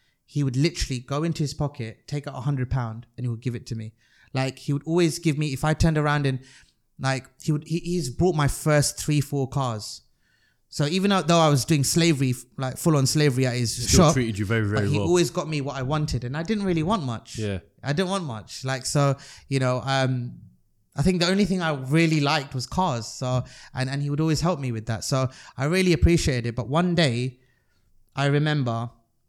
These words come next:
Speaker 1: my, uh, uh, I remember Dara Badman, it was, like, obviously popping off. And I remember all, like, the Asian, like, news channels and radio
Speaker 2: Picking it up.
Speaker 1: stations and magazines, they were all picking it up.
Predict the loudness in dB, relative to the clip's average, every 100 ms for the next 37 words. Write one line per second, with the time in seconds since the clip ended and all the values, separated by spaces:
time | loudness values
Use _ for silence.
0 | _ _ _ _ _ _ _ -2 2 2
1 | 2 2 2 2 -2 -8 _ _ _ _
2 | _ _ _ _ _ _ _ _ _ _
3 | _ _ _ _ _ _ -4 -2 0 -2
4 | -4 0 2 2 2 4 2 0 -18 _
5 | _ -2 2 4 4 4 4 2 0 -4
6 | -4 -4 -4 -6 -4 0 0 -2 -6 2
7 | 4 4 0 -6 -10 -18 -20 -20 -14 -4
8 | -2 0 0 0 0 0 2 2 2 -2
9 | -2 0 0 0 0 0 0 0 -2 -12
10 | _ _ _ -16 -10 -4 0 0 0 -2
11 | 0 0 2 0 0 0 2 2 2 2
12 | 2 -2 -2 0 0 0 -2 -2 0 0
13 | 0 -2 -4 -2 0 4 4 2 -2 -2
14 | -4